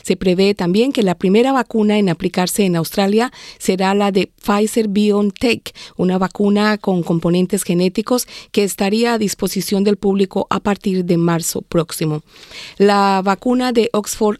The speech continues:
AstraZeneca, que no necesita conservarse en temperaturas de menos setenta grados, está afinando algunos detalles y se espera que pase todos los controles en Australia en febrero próximo.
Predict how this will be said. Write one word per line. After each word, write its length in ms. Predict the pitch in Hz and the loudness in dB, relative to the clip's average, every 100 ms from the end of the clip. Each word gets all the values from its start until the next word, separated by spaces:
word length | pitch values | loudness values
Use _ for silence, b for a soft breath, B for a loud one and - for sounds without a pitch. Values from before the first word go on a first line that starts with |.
| - | -2
AstraZeneca, 880 | 208 - - 202 202 190 185 254 269 | -2 -2 -2 -2 2 2 0 -2 -4
que 160 | 175 | -2
no 260 | 170 180 208 | 0 2 2
necesita 600 | 220 - 170 202 185 196 | 2 -2 -6 -6 -4 -2
conservarse 760 | 196 180 165 170 170 - 190 B B | -2 -2 -2 0 -2 -2 -4 B B
en 120 | 220 | -2
temperaturas 640 | 214 202 202 190 233 233 240 | 0 -2 -2 -2 0 0 2
de 100 | 214 | 2
menos 420 | 190 214 190 175 | 2 2 2 0
setenta 480 | 185 - 262 277 160 | -2 0 0 0 -2
grados, 420 | 160 156 160 - B B | -2 -4 -6 -8 B B
está 320 | 190 185 208 208 | -2 0 0 0
afinando 460 | 214 196 202 208 | 0 2 2 2
algunos 420 | 202 208 233 233 | 2 2 2 2
detalles 540 | 202 190 175 165 190 - | 0 -2 0 0 -2 0
y 100 | 233 | -2
se 180 | - 214 | 2 0
espera 380 | 196 214 190 190 | 2 0 0 -2
que 180 | 202 | -4
pase 380 | 185 185 180 190 | -2 -2 -2 -4
todos 320 | - 233 240 | 0 2 2
los 140 | 247 - | 0 -4
controles 500 | 202 190 185 180 180 | -4 -2 0 0 0
en 140 | 180 | -2
Australia 500 | 175 - 170 165 160 B B | -2 -2 0 0 -2 B B
en 180 | - 202 | -2 0
febrero 500 | 196 185 165 156 170 - | 2 2 2 0 -4 -4
próximo. 560 | 165 165 - 165 156 | -2 -2 -4 -4 -6